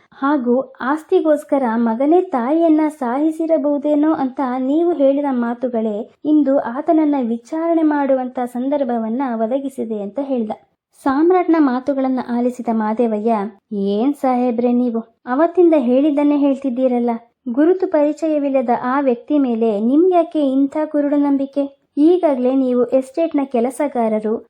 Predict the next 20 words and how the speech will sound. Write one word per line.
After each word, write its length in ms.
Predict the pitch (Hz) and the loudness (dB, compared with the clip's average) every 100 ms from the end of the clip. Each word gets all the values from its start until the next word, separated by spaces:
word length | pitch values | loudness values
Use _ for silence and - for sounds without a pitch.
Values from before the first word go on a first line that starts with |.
| - | -8
ಅವರ 220 | 247 285 | -4 0
ಮನೆಯ 400 | 294 247 262 320 | 0 0 0 0
ಬಾಡಿಗೆದಾರರ 840 | 277 202 196 277 311 320 302 285 277 269 | 0 -2 -2 -4 -4 -2 -2 -2 -2 -2
ಮೇಲೆಲ್ಲ 460 | 247 254 269 269 294 320 | -2 -2 -2 -2 -4 -4
ಸಂಶಯ 400 | 269 247 262 247 | -4 -4 -4 -4
ಪಟ್ಟು 460 | 233 226 - 269 240 | -4 -6 0 0 0
ಎಲ್ಲರನ್ನ 640 | - 247 269 339 349 330 302 | -2 -2 2 2 4 2 0
ವಿಚಾರಣೆ 540 | 240 233 294 302 277 | -2 -4 -4 -2 -2
ಮಾಡಿದ್ಮೇಲೆ 680 | 247 233 220 226 226 226 233 220 _ - | -2 -2 -4 -4 -4 -2 -2 -4 _ -6
ಅವರ್ಯಾರೂ 600 | 220 220 226 220 277 349 | 0 0 2 0 0 -2
ಈ 220 | 339 302 | 0 0
ಕೊಲೆಯಲ್ಲಿ 540 | 302 277 294 302 294 | 2 0 2 0 0
ಭಾಗಿಯಾಗಿಲ್ಲ 840 | 294 226 220 262 285 240 240 285 285 294 | -2 -4 -4 -2 -2 -2 -2 -2 -2 -2
ಅನ್ನೋ 220 | 262 254 | -2 0
ನಿರ್ಧಾರಕ್ಕೆ 640 | 240 233 233 285 233 240 | 0 -2 -2 -2 -2 -4
ಬಂದಿದ್ದೀರ 500 | 311 240 240 254 262 240 | -4 -2 -2 0 0 0
ತಾನೇ? 560 | 233 220 208 247 185 _ _ | -4 -6 -4 -4 -6 _ _
ಇದು 300 | 214 202 190 | -6 -2 2
ಅದೇ 280 | 302 294 302 | 2 2 2
ರೀತಿ. 600 | 294 277 285 277 - _ | 0 -2 -4 -4 -8 _